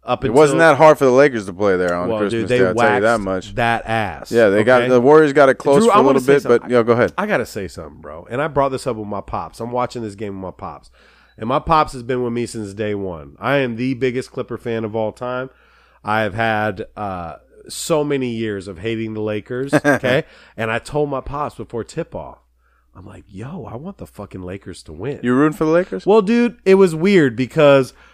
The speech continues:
Speaker 1: you have to, you have to step back and really think, okay? What is gonna benefit me the most, okay?
Speaker 2: You
Speaker 1: And
Speaker 2: as a Clipper fan.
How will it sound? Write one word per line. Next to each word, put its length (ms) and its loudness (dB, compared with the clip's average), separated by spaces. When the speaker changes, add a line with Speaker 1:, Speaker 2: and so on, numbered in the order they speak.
Speaker 1:
you 160 0
have 180 0
to, 160 -2
you 180 -4
have 140 0
to 80 -12
step 320 -4
back 240 -2
and 80 -6
really 240 -2
think, 360 -8
okay? 320 -6
What 200 4
is 120 2
gonna 160 2
benefit 420 0
me 260 -2
the 100 -6
most, 560 -10
okay? 360 -8
Speaker 2:
You 180 4
Speaker 1:
And 80 10
Speaker 2:
as 80 2
a 40 2
Clipper 260 -2
fan. 160 -16